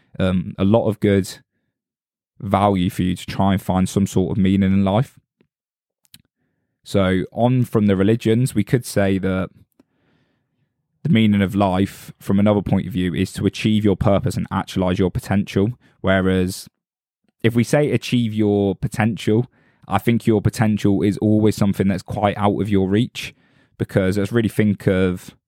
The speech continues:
the more you improve, the more you build up this self-esteem and self-image of who you are,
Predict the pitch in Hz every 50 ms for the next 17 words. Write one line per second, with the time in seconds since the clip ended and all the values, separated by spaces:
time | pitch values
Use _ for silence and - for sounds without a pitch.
0 | _ _ _ _ _ _ _ _ _ _ _ _ _ _ _ - 107 113 123 135
1 | 147 135 131 127 123 107 - - 120 113 107 95 85 90 92 92 - - 90 95
2 | 98 98 101 104 101 98 98 98 98 98 95 95 - - - 104 101 98 98 101
3 | 92 - 104 98 - - - - 95 98 92 - - 90 - - - 104 98 98
4 | 92 92 92 - - 90 92 - - 95 98 95 92 - 101 - - 98 95 95
5 | 95 92 95 95 95 98 123